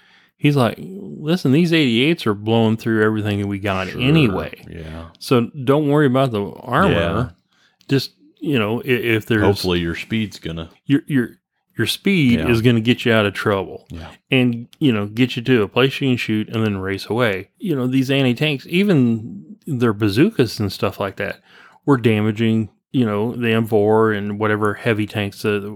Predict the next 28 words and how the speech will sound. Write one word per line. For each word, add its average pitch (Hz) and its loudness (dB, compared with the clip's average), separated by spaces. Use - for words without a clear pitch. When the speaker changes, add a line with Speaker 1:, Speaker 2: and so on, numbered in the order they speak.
Speaker 1:
you 113 -8
know, 95 -8
or 101 -12
any 156 6
vehicle 104 -2
that 95 -2
we 107 -6
had, 92 -4
or 113 2
any 156 2
Allied 127 -2
vehicle. 90 -10
So 117 4
this 165 -2
guy's 131 0
like, 113 -2
"No, 180 0
it 127 4
doesn't 139 2
matter. 139 -2
If 110 -6
it, 127 0
if 120 -4
it 113 4
gets 120 -2
hit, 156 4
it's 104 -4
dead. 107 -2